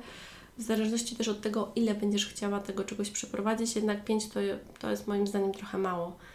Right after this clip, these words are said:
żeby opowiedzieć o jakichś najważniejszych rzeczach. Także no, myślę, że dziesięć, piętnaście to jest dobra opcja, mm, od, od czego możesz zacząć. No więc wtedy przy takiej rozmowie po angielsku też możesz się przekonać, jak ta osoba Cię rozumie. Ja zaczynam od tego, że,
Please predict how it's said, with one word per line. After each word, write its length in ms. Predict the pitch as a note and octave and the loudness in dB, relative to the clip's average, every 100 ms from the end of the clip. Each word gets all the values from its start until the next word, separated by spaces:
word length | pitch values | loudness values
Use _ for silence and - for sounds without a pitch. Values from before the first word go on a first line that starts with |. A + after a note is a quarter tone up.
| - - - - | -18 -20 -12 -2
żeby 280 | G#3 G3 G3 | 0 2 0
opowiedzieć 720 | - G3+ G3+ F#3 F#3 - - F#3+ | 0 0 2 2 0 -2 -4 -4
o 80 | |
jakichś 320 | F#3 F3+ G3+ F#3+ | -6 -6 -8 -6
najważniejszych 680 | F3+ F3 F3 F3 - F3+ | -4 -4 -2 -2 -4 -4
rzeczach. 340 | F3 - G3+ - | -6 -6 -8 -8
Także 560 | G#3 F#3 G3 F#3+ F#3 G3 - - | -6 -4 -2 -2 -4 -6 -14 -6
no, 180 | A3+ G#3 | 0 2
myślę, 220 | G3+ G#3 | 2 -2
że 80 | G#3 | -2
dziesięć, 300 | G3 G3+ G3 | 0 0 -2
piętnaście 720 | - G3 F#3+ F#3+ - F#3+ F#3+ G3+ - - - - | -2 -4 -2 -2 -2 -4 -4 -6 -12 -16 -18 -6
to 100 | F#3 | -2
jest 140 | E3+ F#3+ | 0 2
dobra 320 | F#3+ F#3 - | 0 0 0
opcja, 520 | A#3 - A#3+ A#3 A#3+ A#3+ - - | 0 0 2 2 2 -2 -12 -6
mm, 400 | G#3 G3+ G3+ G3+ | 0 0 0 -2
od, 240 | G3+ - G#3 | -4 -8 -12
od 120 | - | -4
czego 240 | G#3 G3 | -2 2
możesz 340 | G3 F#3 F#3 F#3+ | 2 0 -2 -2
zacząć. 600 | F3+ E3+ - - - - - - - - - - - - - - - | -2 -4 -6 -8 -8 -8 -16 -20 -20 -20 -20 -16 -16 -16 -16 -20 -2
No 120 | C4+ | 2
więc 180 | C#4 C4+ | 4 2
wtedy 260 | - C4+ B3 | 0 -2 0
przy 200 | B3 - | 0 -2
takiej 280 | A#3+ A#3+ A#3 | 0 2 2
rozmowie 380 | A3+ A#3 A#3 | 4 4 2
po 140 | A3+ G#3+ | 0 0
angielsku 480 | G3+ A3+ A#3 A#3+ G#3+ | 2 2 0 -2 -4
też 220 | A3 - | -2 0
możesz 260 | G#3+ G#3 | 0 0
się 60 | G#3 | -2
przekonać, 500 | - G3+ A3+ G#3+ G#3 | -2 -2 0 0 0
jak 120 | G#3 | -2
ta 140 | - G3 | -2 -2
osoba 300 | G3 G3+ G3 | -2 -4 -2
Cię 160 | G#3 | 0
rozumie. 400 | G3 F#3+ G3+ F3+ | 0 -2 -6 -4
Ja 180 | F#3+ A3 | 0 2
zaczynam 400 | C4+ C4+ C4+ B3 | 2 0 2 2
od 140 | A#3 | 0
tego, 260 | - B3 B3 | 0 4 4
że, 420 | A#3+ A3+ A3+ A3 | 6 4 4 0